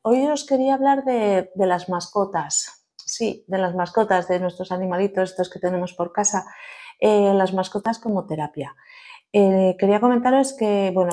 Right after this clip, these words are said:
pues hay unos datos que dicen que el cincuenta y seis, que el cincuenta y seis por ciento de la población tienen una mascota, de la población mundial.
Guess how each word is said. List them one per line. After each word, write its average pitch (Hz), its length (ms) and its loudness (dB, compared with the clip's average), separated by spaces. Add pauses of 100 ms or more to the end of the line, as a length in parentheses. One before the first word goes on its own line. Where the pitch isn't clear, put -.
pues 180 140 -8
hay 214 80 2
unos 220 220 0
datos 220 300 -2
que 190 400 -2
dicen 208 460 -2
que 190 180 0
el 180 120 0
cincuenta 175 420 -4
y 175 80 -2
seis, 202 500 -2 (240)
que 185 360 4
el 180 180 2
cincuenta 190 280 -2
y - 20 -8
seis 220 180 -10
por 226 120 -4
ciento 226 200 0
de 220 60 0
la 208 120 -2
población 208 540 2
tienen 220 420 -4 (100)
una 220 380 -2
mascota, 160 680 -4
de 156 100 -6
la 160 160 -2
población 165 540 -2
mundial. 147 520 -6